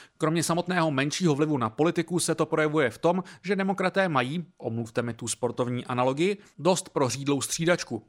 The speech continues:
a mají problém vygenerovat alternativy a nástupce k stárnoucímu Bidenovi. K podobnému osudu by Trumpova série volebních nezdarů a finanční vysátí strany mohla odsoudit republikány. Pak je tu otázka zahrávání si s ohněm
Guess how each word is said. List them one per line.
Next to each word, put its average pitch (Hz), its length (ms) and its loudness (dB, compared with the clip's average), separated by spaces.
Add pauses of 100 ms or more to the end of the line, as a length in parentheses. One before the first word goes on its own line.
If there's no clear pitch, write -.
a 180 100 0
mají 190 220 -2
problém 190 500 0
vygenerovat 180 640 0
alternativy 175 680 -2
a - 160 -6
nástupce 113 800 -4
k - 60 -16
stárnoucímu 170 760 0
Bidenovi. 131 440 0 (520)
K - 40 -14
podobnému 175 520 2
osudu 127 540 -2 (160)
by 185 140 0
Trumpova 160 480 2
série 120 440 -2
volebních 120 420 0
nezdarů 113 520 0
a 143 140 4
finanční 147 640 -4
vysátí 147 440 -2
strany 131 420 -2 (260)
mohla 175 300 2
odsoudit 151 540 0
republikány. 151 680 0 (720)
Pak 135 200 2
je 170 80 0
tu - 120 -6
otázka 175 480 2
zahrávání 143 760 0
si 160 120 2
s - 80 -4
ohněm 131 480 0